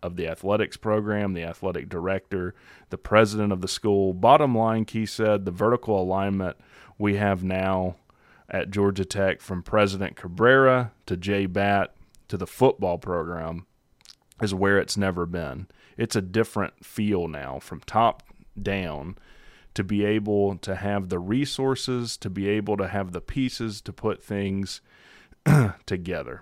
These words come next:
to put the right things together." Now, that is certainly true. Uh, he goes on later to talk about, you know, we're, we're, we don't have a standard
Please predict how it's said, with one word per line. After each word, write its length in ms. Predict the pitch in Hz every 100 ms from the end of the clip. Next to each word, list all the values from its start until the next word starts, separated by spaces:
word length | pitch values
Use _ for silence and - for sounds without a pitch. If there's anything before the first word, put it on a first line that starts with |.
| -
to 100 | -
put 240 | 87 107 92
the 100 | 90
right 280 | 92 90 -
things 380 | 82 69 65
together." 500 | - 71 64 50 50 _ - _ _ _ _ _ _ _ _ _ _ _ _ _
Now, 400 | 104 101 95 87 - _ _ _ _ _ _ _ _ _ _ _ -
that 300 | 107 120 139
is 300 | 131 110 - -
certainly 840 | - - 117 - 104 101 95 90 87 _ _ _ -
true. 420 | - 101 73 62 _ -
Uh, 160 | 95
he 100 | 98
goes 240 | 110 113 107
on 180 | 101 98
later 280 | 98 98
to 80 | 95
talk 280 | 95 98 92
about, 480 | 92 92 90 - _ _
you 160 | - 101
know, 260 | 90 82 - _ _ _ _ _ _ _ _ _ _ _ _ _ _ -
we're, 280 | 120 131 123
we're, 380 | 123 120 113 - - -
we 200 | 117 113
don't 260 | 117 101
have 180 | 113 107
a 60 | 95
standard 720 | - 113 117 127 135 127